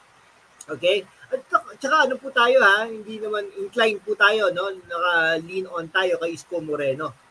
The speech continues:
Okay? Kasi nakita naman natin ang mga ginawa niya sa Kalakhang, Maynila. Pero sinasabi lang po natin,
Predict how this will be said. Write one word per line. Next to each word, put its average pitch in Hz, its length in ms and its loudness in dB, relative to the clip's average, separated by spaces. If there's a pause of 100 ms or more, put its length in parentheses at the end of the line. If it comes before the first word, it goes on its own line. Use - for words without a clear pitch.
(160)
Okay? 156 320 -6
Kasi 160 160 -4
nakita 156 400 0
naman 160 320 -4
natin 202 320 0 (400)
ang 165 480 4 (320)
mga 160 240 0
ginawa 160 400 4
niya 165 240 0
sa 151 320 -2
Kalakhang, 156 400 -2
Maynila. 151 480 -4 (320)
Pero 240 320 2
sinasabi 240 480 0
lang 226 160 0
po 240 160 -10
natin, 247 400 -4